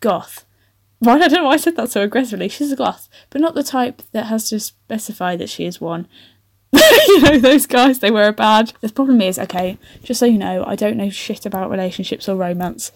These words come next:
and I, I feel like that might come across at points, so just bear that in mind.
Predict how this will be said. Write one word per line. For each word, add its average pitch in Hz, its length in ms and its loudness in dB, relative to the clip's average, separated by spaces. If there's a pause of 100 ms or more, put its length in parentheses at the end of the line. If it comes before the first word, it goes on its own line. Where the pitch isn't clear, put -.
(240)
and 196 140 -4
I, 190 160 -4 (120)
I 202 60 -8
feel 202 220 -6
like 175 100 -6
that 185 160 -6
might 185 200 -8
come 175 160 -10
across - 500 -12
at - 140 -8
points, - 340 -10
so 240 120 -6
just 254 340 -8
bear 208 120 -10
that 202 120 -12
in 196 60 -8
mind. 180 240 -10